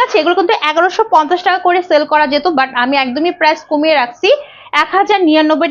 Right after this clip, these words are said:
টাকা, because এই ড্রেসটা সম্পূর্ণ হচ্ছে প্রিমিয়াম কোয়ালিটি পিওর সুতি,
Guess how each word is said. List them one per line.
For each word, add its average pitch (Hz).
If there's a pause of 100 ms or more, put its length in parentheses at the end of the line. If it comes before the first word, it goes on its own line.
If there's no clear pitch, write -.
টাকা, 302 (460)
because 349 (120)
এই 302
ড্রেসটা 302
সম্পূর্ণ 339 (140)
হচ্ছে 359
প্রিমিয়াম 330
কোয়ালিটি 294
পিওর 349
সুতি, 359